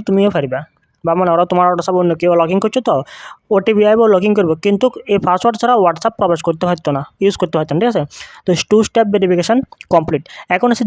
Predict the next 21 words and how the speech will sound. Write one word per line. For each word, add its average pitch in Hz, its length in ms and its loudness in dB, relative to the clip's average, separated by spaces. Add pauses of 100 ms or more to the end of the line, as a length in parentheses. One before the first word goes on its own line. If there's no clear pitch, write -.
Gmail 196 260 4
আইডি, 135 160 -2 (720)
Gmail 233 260 2
আইডি 247 140 2 (440)
ভেরিফিকেশন 190 440 2
করে 147 180 0
নেবে। 131 160 -4 (300)
আমি 196 180 2
already 208 280 4
ভেরিফিকেশন 180 460 2
করে 196 200 2
রাখছি। 139 240 -6 (600)
যখন 190 220 2
তোমার 233 240 2
ফোন 208 200 2
নাম্বারে 208 300 0
কোনো 208 200 0
অসুবিধা 208 340 0
হইব 208 120 0 (400)
তখন 175 200 0
তুমি 220 120 4